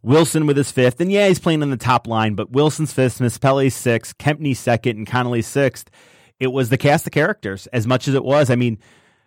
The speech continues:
the funny thing is, is looking at the assists, I mean, Backstrom with three, and Kuznetsov, I think, assisted on three as well. Oshie's in on the assist, but you know what? Getting timely goal scoring from guys that don't nec-, you don't necessarily expect to score the goals,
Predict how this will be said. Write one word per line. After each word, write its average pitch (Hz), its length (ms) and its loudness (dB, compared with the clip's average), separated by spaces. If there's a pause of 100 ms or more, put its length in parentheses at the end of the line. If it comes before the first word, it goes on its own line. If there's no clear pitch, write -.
(200)
the 135 220 0
funny 175 240 4
thing 147 140 2
is, 120 180 2
is 117 100 0
looking 135 240 0
at 123 140 0
the 120 80 0
assists, 143 420 0
I - 60 4
mean, 117 160 -2
Backstrom 113 1300 -4
with 110 160 -2
three, 131 800 -2
and 117 120 -4
Kuznetsov, 123 460 2
I 123 100 4
think, 120 140 -2
assisted 120 380 0
on 117 160 0
three 120 260 0
as 104 100 -2
well. 120 440 0 (240)
Oshie's 127 340 2
in 131 80 0
on 117 140 2
the 113 100 -2
assist, 117 300 -2
but - 120 -4
you 131 80 0
know 127 100 2
what? 117 280 -4
Getting 127 260 0
timely 143 360 -2
goal 135 180 0
scoring 120 320 -2
from 110 160 -6
guys 117 240 2
that 101 80 -6
don't 123 220 2
nec-, 123 180 -2
you 131 100 2
don't 127 160 2
necessarily 127 440 -2
expect - 560 -6
to 135 60 0
score 143 280 4
the 131 80 2
goals, 101 240 -2